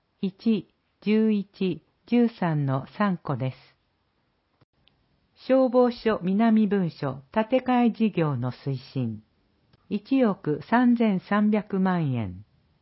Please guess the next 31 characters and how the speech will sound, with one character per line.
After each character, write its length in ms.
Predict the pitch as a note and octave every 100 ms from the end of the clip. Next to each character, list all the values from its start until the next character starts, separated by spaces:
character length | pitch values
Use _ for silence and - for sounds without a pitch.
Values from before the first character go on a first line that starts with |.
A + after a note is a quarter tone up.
| _ _ _ _ _ _ _ _ _
将 220 | - C#4+ C4+
来 240 | A3+ F#3+
に 160 | E3+ E3
わ 120 | E3+
た 200 | - F3
り 260 | D#3 C#3 _ _ _
安 320 | A3 B3 A#3+
全 340 | G#3+ G#3+ G3 -
安 240 | G3+ B3+
心 300 | A#3+ B3 A#3
な 100 | A3
街 380 | G#3 G#3 G#3+ A3+
を 160 | F3+ D#3
維 140 | F#3+
持 120 | E3
す 160 | D#3+ D3+
る 140 | D3
た 180 | C#3+ D3+
め、 240 | C#3+ C#3+ - _ _ _
老 200 | A#3+ C#4
朽 280 | C#4 B3+ C4
化 240 | C4 A3+ A3
し 100 | -
た 180 | G3+ F#3+ -
消 240 | - C4 C4+
防 180 | B3 B3
署 280 | - A3
南 400 | G3 G3+ A#3+ A#3+
分 240 | A3+ A3+ G3+
署 200 | - E3
の 240 | D3+ C3+